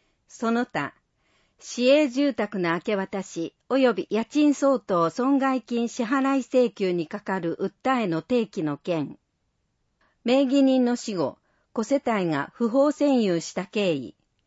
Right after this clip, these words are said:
死亡した名義人の家賃滞納金の回収と再発防止。生活保護につなげるなど、生活実態に合わせた踏み込んだ対応。付託案件外。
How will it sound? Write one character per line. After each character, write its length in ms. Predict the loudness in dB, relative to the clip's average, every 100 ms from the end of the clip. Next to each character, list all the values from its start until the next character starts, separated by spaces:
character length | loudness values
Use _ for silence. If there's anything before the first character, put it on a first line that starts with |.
| _ _ _ _ _
死 220 | -6 0
亡 220 | 2 2
し 80 | 0
た 120 | 2
名 240 | 4 4 4
義 160 | 4
人 240 | 4 4 0
の 180 | -2 -2
家 140 | -2
賃 280 | 0 -2 -2
滞 260 | -2 -2 0
納 220 | 0 -2
金 280 | -2 0 0
の 120 | -2
回 280 | -2 -2 -2
収 280 | -2 -4
と 240 | -2 -2 -2
再 300 | -2 -2 0
発 260 | -2 -4 -4
防 240 | -2 -4
止。 320 | -6 -8 -8 -10 _ _ _ _ _ _ _
生 260 | 4 4
活 280 | 4 0 2
保 100 | 4
護 140 | 4
に 140 | 2 -2
つ 140 | -4
な 140 | -2 0
げ 140 | 0
る 100 | 0
な 180 | -2 -2
ど、 240 | -2 -4 -8 _
生 220 | 4 4
活 300 | 2 -4 -4
実 200 | -4 -6
態 220 | -4 -4 -2
に 140 | -2
合 80 | -2
わ 140 | -4
せ 140 | -6 -8
た 140 | -6
踏 160 | -2 0
み 140 | 0
込 180 | 0 0
ん 60 |
だ 140 | -2 -4
対 360 | -6 -6 -4
応。 320 | -2 -4 -8 -14 _ _ _ _ _ _ _ _ _
付 120 | -4
託 300 | -2 0 0
案 180 | 0 0
件 280 | 0 0
外。 220 | -2 -6